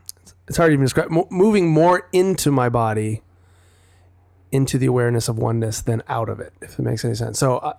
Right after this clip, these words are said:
there's this, this girl that we had on the podcast recent-, our podcast recently named Christina Cleveland, who talked about how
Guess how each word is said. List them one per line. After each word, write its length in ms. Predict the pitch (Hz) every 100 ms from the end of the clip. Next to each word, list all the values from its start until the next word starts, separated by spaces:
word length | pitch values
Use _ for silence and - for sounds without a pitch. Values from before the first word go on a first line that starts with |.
| -
there's 360 | 156 139 120
this, 500 | 147 131 - - - - _ _ _ _ -
this 140 | 147
girl 200 | - 139
that 60 | 127
we 80 | 131
had 80 | 123
on 60 |
the 60 | 120
podcast 480 | 127 117 117 117 123
recent-, 260 | 120 -
our 100 | 123
podcast 400 | 123 117 117 -
recently 320 | 117 127 127
named 200 | 127 127
Christina 300 | - - 117
Cleveland, 420 | 113 123 120 113 107 - - - - -
who 80 |
talked 240 | 156 202 185
about 280 | 156 147 120
how 460 | 131 127 120 117